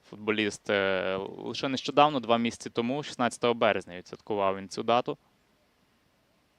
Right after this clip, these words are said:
Ну, але, м, це не нове ім'я для поціновувачів, е, Буковини Ю дев'ятнадцять, для вболівальників цієї команди, адже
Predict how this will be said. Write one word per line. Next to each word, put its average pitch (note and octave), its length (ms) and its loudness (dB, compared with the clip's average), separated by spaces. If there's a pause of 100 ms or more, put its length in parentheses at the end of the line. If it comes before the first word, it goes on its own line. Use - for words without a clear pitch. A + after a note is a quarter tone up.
(1900)
Ну, E3 120 -10
але, C3+ 440 4
м, G#2 460 -10
це C3+ 200 4
не C3 220 2
нове B2 340 6
ім'я F#2 300 -2
для F#2 600 -2 (280)
поціновувачів, A2+ 920 0
е, G2 320 0 (1000)
Буковини A2 720 2
Ю A2 80 2
дев'ятнадцять, A#2 540 2
для G2 100 -2
вболівальників G2+ 680 0
цієї A#2 180 -2
команди, B2+ 480 -2
адже G#2 380 0